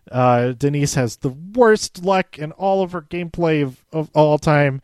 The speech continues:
of always going to tribal, but hey, we might be at the merge soon. Maybe they'll merge as a really big group,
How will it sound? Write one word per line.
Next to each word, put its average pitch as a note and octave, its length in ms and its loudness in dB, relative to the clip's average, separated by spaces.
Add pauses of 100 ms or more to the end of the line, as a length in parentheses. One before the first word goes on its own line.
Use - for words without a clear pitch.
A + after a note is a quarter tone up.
(320)
of B2+ 220 0
always D3 540 2
going D3 380 2
to C#3 60 -6
tribal, C3+ 460 2
but A#2 320 -8 (880)
hey, D3+ 140 2
we B2 140 0
might A3 220 2
be G3+ 100 0
at F3+ 120 2
the E3+ 80 2
merge C3+ 260 2
soon. G2+ 260 -6
Maybe G#3 320 2
they'll G#3+ 160 4
merge D#3+ 580 2
as C#3+ 360 -6
a C3+ 240 2
really D#3 260 4
big C#3 180 0
group, B2 280 -2